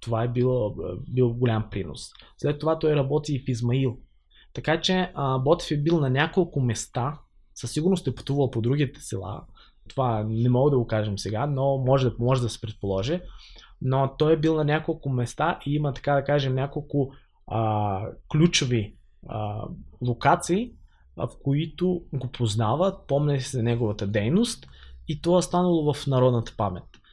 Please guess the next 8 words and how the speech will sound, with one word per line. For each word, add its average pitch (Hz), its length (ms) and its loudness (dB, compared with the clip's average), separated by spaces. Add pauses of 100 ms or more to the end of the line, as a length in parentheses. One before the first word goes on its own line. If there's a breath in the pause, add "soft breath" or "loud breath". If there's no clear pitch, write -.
(320 soft breath)
И 143 460 2
мисля, 175 280 0
че 165 540 2 (400)
този, 156 520 2 (140)
а, 127 340 0 (540)
личността 135 420 0
на 160 120 4
Ботев 151 480 0